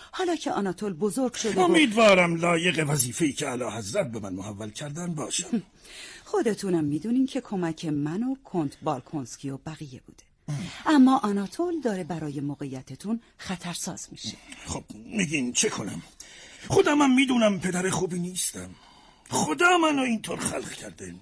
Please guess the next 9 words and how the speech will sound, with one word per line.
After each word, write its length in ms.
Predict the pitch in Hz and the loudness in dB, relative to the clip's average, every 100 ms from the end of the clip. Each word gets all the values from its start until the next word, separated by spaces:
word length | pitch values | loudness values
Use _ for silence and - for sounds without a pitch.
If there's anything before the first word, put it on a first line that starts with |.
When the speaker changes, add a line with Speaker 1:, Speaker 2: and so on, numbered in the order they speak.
| - | -8
Speaker 1:
پس 160 | 381 | -6
سیاستمدار 800 | - 330 302 302 294 277 285 277 | -2 0 2 2 2 2 2 -2
خوبی 240 | 254 254 247 | -2 -2 0
باشین 360 | 220 - 214 | 0 -2 -2
و 60 | 214 | -2
به 120 | 254 | -2
هر 360 | 277 359 349 240 | 0 0 0 0
روش 220 | 240 233 | -2 -2
ممکن 480 | 202 156 - 233 | -2 -2 -2 0